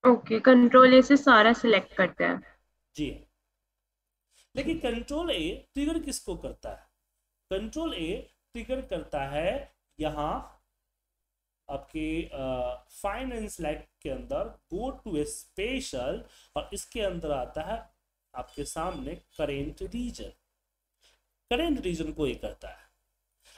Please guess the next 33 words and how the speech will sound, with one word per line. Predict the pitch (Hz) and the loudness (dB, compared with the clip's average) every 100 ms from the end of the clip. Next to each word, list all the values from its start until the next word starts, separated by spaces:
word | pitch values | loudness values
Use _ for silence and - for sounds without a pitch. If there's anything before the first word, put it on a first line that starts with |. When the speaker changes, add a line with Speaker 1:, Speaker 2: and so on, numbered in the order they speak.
| - | -8
Speaker 2:
अब | 220 220 | -8 -4
current | 226 254 302 | -4 0 0
region | 262 262 262 | 0 -2 -4
से | 254 | -4
मतलब | 208 - 233 240 | -6 -8 -10 -8
समझ | 196 165 | -6 -6
लीजिए | 151 131 147 214 | -6 -8 -4 -4
कि | 233 226 220 - | -4 -10 -12 -8
जो | 220 | -8
sequentially | 220 196 - 185 202 220 247 285 | -8 -12 -8 -4 -4 -6 -6 -4
data | 214 180 202 | -2 -2 -2
होगा | 190 143 165 | -2 -2 -4
ना | 196 | -6
उसी | 185 233 | -8 -10
को | 202 | -10
करेगा। | - - - - _ _ _ _ | -12 -14 -16 -20 _ _ _ _
अगर | - 285 | -4 0
हमने | 285 247 262 - | -2 -2 -8 -12
बीच | 190 240 262 208 | -12 -10 -10 -10
में | 220 | -12
पूरी | - 190 240 | -12 -12 -10
की | - 233 | -10 -12
पूरी | 127 110 - - | -14 -18 -18 -4
कॉलम | 151 156 220 240 | -2 0 -2 -8
को | - 143 | -8 -8
ब्लैंक | - 143 131 131 131 | -8 -6 -6 -6 -8
कर | 127 | -10
दिया | 113 - 127 156 240 - - _ _ _ _ _ _ _ _ _ _ _ _ _ - | -14 -12 -4 -2 -2 -4 -16 _ _ _ _ _ _ _ _ _ _ _ _ _ -10
या | 190 233 185 220 - - _ _ _ _ 220 | -2 2 4 2 -2 -12 _ _ _ _ -2
हमने | 220 175 175 180 233 262 _ _ _ _ _ _ _ _ _ _ _ _ _ _ _ _ _ _ _ _ _ _ _ _ _ _ _ _ _ _ _ | -2 -2 -2 -2 -4 -8 _ _ _ _ _ _ _ _ _ _ _ _ _ _ _ _ _ _ _ _ _ _ _ _ _ _ _ _ _ _ _
पूरी | 262 302 | -2 -2
की | 277 | -2
पूरी | - 196 208 | -6 -8 -8